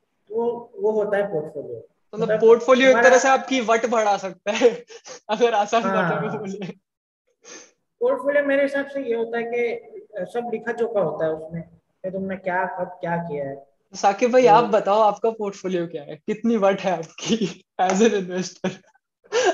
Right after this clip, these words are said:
Speaker 2: आज एकदम insights लेके ही रहेंगे हम।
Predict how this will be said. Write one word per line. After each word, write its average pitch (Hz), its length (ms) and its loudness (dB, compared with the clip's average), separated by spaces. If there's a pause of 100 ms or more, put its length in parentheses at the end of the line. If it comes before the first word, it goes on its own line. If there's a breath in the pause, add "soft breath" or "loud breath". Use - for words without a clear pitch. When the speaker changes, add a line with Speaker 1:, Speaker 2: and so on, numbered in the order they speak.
(100)
Speaker 2:
आज 208 260 4
एकदम 226 320 4
insights 214 560 2
लेके 202 240 0
ही 247 100 6
रहेंगे 196 360 -2
हम। 208 340 -4